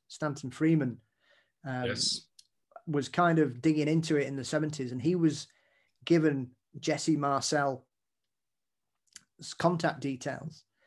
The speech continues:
Speaker 1: and rang him up. And Jesse Marcel said, "You know, I've, I've car-,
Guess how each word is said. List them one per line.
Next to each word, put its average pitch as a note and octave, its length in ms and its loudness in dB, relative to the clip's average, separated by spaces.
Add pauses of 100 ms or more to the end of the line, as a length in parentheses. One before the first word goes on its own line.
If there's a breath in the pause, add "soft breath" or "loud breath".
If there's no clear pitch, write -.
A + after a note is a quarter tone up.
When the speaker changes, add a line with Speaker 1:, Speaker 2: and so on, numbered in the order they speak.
(380 soft breath)
Speaker 1:
and C3+ 200 -2
rang D3+ 200 0
him C3+ 140 -2
up. - 280 -6 (340)
And B2+ 140 -6
Jesse C#3 240 -6
Marcel C3 420 -6
said, B2 280 -6
"You C3+ 80 -6
know, A#2 220 -10 (100)
I've, - 200 -10
I've B2+ 200 -8
car-, B2+ 260 0